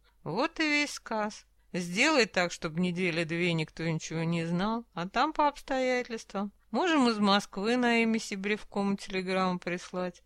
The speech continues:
Объект доставлен в целости, благодарим за образцовое выполнение задания. Ехали недалеко, но долго. Дорога была сильно переметена снегом, и автомобиль часто буксовал.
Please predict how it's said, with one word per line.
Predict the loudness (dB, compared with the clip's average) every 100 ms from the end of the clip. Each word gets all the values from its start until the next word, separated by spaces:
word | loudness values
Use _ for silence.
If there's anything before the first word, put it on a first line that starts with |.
| -2
Объект | 0 2 0 0
доставлен | 2 0 2 0 0 0
в | -2
целости, | -4 -4 -2 -4 -6
благодарим | -6 -6 -8 -4 -2 0 -2 0
за | -2
образцовое | -2 -4 -6 -6 -4 -2 -4
выполнение | -4 -6 -6 -4 -4 -2 -4
задания. | -6 -8 -8 -8 -10 -10 -14 _ _ -8
Ехали | 0 0 0 0 2
недалеко, | 2 2 0 0 0 -2 -4 -2 -2 -6 _ _ _ -4
но | -2 -2
долго. | 0 -2 -2 -6 -12 -14 _ _ _ _ _ -2
Дорога | 2 4 4 4
была | 4 6 4
сильно | 2 2 0
переметена | 0 0 2 2 0 0 0 0
снегом, | -2 0 0 0 0
и | 0
автомобиль | -2 -4 -2 0 0 -4
часто | -4 -4 -6 -8
буксовал. | -10 -8 -4 -2 0 0 -2